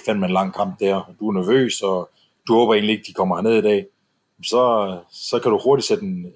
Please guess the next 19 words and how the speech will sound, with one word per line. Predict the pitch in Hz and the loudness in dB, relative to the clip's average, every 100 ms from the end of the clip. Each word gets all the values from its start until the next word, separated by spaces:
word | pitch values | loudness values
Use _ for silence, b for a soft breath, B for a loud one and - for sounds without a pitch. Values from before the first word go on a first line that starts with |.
| - | -12
en | 98 | -10
mental | 90 117 113 | -4 -2 -2
spil | - 113 | -4 -4
i | 110 | 0
gang, | 107 110 107 | 0 0 -4
så, | - 98 90 87 - B B B B B B B B _ _ _ _ _ | -8 -6 -6 -8 -18 B B B B B B B B _ _ _ _ _
så | - - - - | -10 -8 -8 2
der | 127 | 4
er | |
det | 131 | 4
vigtigt | 135 135 131 | 4 2 2
at | |
kende | 131 147 | 2 2
sig | 131 | 2
selv | 123 120 | 2 2
på | 117 110 | 2 0
det | 110 117 | 2 2
område | 117 123 98 | 4 4 2
der. | 101 | 2